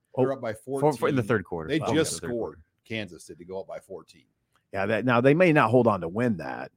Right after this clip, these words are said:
Speaker 2: I mean, Houston will make, I mean, Houston will keep that game close, I guarantee it.
Speaker 3: But the, I, you know, Lance Leipold, I think, is a guy that a lo-, some fans roll their eyes at 'cause he's not, he's not the sexy hire. You know, he's just a guy that, um, I think is,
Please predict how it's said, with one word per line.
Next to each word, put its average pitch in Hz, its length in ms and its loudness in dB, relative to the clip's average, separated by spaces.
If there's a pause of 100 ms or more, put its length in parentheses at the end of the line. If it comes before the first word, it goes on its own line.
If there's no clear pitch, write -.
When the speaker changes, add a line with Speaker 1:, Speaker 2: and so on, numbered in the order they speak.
(160)
Speaker 2:
I - 40 -20
mean, 98 160 -12
Houston 113 320 -2
will 90 80 -8
make, 90 240 -8
I 92 60 -16
mean, 104 140 -10
Houston 123 260 -4
will 80 120 -10
keep - 200 -14
that 76 180 -10
game 76 260 -14
close, 82 300 -12
I - 60 -16
guarantee - 420 -18
it. - 180 -20 (720)
Speaker 3:
But 98 380 0 (320)
the, - 160 -8
I, 120 160 4 (680)
you 120 100 -6
know, 113 380 2 (380)
Lance 135 300 -2
Leipold, 110 520 4
I 95 60 0
think, 101 180 -2
is 92 80 -2
a 95 80 -2
guy 98 240 2
that 95 160 -2 (240)
a 101 60 -12
lo-, 98 140 -8
some 127 340 0
fans 82 680 -6
roll 104 200 4
their 107 160 4
eyes 90 260 2
at 92 160 -4
'cause 95 140 -8
he's 85 160 -8
not, 92 280 0
he's 85 180 -10
not 95 120 -6
the - 60 -20
sexy 92 340 -4
hire. - 400 -8 (140)
You 90 80 -6
know, 90 80 -2
he's 92 400 -4 (100)
just 98 220 -12
a - 20 -10
guy 98 380 6
that, 90 140 0 (460)
um, 78 360 -12
I 92 80 -6
think 98 220 -4
is, 87 340 -6